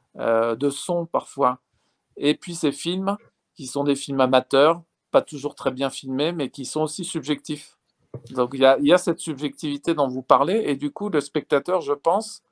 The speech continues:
enfin moi j'espère, on est à un moment donné happé, et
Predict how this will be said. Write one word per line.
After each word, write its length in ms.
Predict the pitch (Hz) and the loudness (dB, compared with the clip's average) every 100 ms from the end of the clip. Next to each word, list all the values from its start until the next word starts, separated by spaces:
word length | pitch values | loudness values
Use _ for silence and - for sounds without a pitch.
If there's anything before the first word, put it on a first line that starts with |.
| _ _ | _ _
enfin 140 | - 120 | -2 2
moi 160 | 127 120 | 4 2
j'espère, 520 | 113 - 175 220 214 _ _ _ _ _ _ | 0 0 2 2 -2 _ _ _ _ _ _
on 180 | 131 147 | -4 0
est 100 | 160 | 4
à 160 | 185 151 | 6 6
un 60 | |
moment 240 | 147 143 143 | 4 -2 -2
donné 300 | 151 175 185 | -2 0 2
happé, 420 | 165 - 190 226 _ _ _ _ _ _ | 2 2 -6 -6 _ _ _ _ _ _
et 200 | - 135 | -6 -2